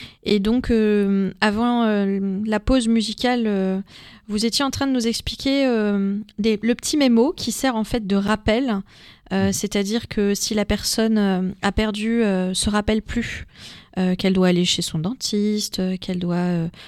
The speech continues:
Speaker 1: prendre son médicament, et cetera. En fait, c'est le cocon familial. Donc, euh, on rappelle, euh, les dix personnes qui peuvent être potentiellement, euh, des mémos, euh, des mémos personnes,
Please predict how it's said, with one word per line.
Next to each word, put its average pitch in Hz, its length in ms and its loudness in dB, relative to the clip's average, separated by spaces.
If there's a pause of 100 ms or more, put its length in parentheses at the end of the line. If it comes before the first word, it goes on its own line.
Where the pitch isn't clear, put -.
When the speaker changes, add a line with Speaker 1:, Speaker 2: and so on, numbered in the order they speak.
Speaker 1:
prendre 190 220 0
son - 160 0
médicament, 190 760 2
et 190 80 -2
cetera. 185 600 -4
En 185 60 -4
fait, 233 220 -4
c'est 196 340 -4 (340)
le 226 840 6 (140)
cocon 269 300 0
familial. 220 520 4 (220)
Donc, 175 120 -2 (160)
euh, 185 80 4
on 180 180 4
rappelle, 233 420 2
euh, 185 140 2
les 180 200 0
dix 175 200 0
personnes 208 680 2
qui - 180 -8
peuvent 196 280 0
être - 240 -4
potentiellement, 202 880 2
euh, 175 100 0
des 170 360 0
mémos, 196 480 6 (520)
euh, 165 500 -2 (540)
des 180 120 -2
mémos 196 280 6
personnes, 208 380 0